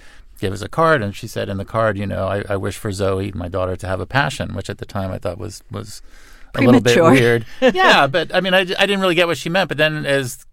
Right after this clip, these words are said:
Speaker 1: kids got older and I saw that, you know, kids who really do have passions, you know, they, they do interesting things in life. And, you know, people without passions become, I don't know,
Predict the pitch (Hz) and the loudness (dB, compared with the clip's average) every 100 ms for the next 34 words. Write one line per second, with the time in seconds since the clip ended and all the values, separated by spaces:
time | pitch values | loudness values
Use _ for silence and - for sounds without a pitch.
0 | - 143 127 131 123 139 139 117 113 - | -8 -6 0 2 4 2 2 0 0 0
1 | 113 110 110 - 120 113 - 120 120 113 | 0 0 -2 -2 -2 -2 -4 -6 -4 -4
2 | 110 101 107 104 107 113 120 110 101 - | -6 -6 -6 -8 -6 -6 -6 -8 -8 -8
3 | 107 101 107 107 110 104 107 104 104 101 | -8 -6 -6 -8 -8 -8 -6 -8 -8 -10
4 | 110 104 120 123 107 98 104 107 - 101 | -8 -6 -4 -4 -4 -6 -6 -8 -10 -12
5 | - - - - - - - 110 101 101 | -12 -18 -20 -20 -20 -20 -10 -8 -6 -8
6 | - 101 101 104 101 104 - 95 - - | -10 -6 -4 -2 -2 -4 -4 -10 -10 -8
7 | 98 98 98 95 98 104 92 95 | -6 -6 -8 -10 -8 -8 -6 -8